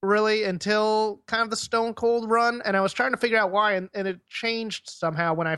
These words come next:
finally figured it out. And somebody asked me this on Twitter a while ago, why I didn't think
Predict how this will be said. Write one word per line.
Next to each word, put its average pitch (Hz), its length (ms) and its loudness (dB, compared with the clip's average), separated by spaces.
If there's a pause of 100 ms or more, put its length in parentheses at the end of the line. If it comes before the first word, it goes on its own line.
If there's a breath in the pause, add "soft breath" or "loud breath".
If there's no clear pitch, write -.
(100)
finally 185 300 0
figured 165 360 -2
it 160 200 0
out. 151 280 2
And 151 140 -6
somebody 196 320 2
asked 151 400 0
me 151 140 -4
this 143 300 -2 (320 loud breath)
on 147 180 -4
Twitter 170 300 4
a 143 60 2
while 156 280 2
ago, 151 120 2
why 160 300 4
I 160 80 2
didn't 160 220 -2
think 156 140 -6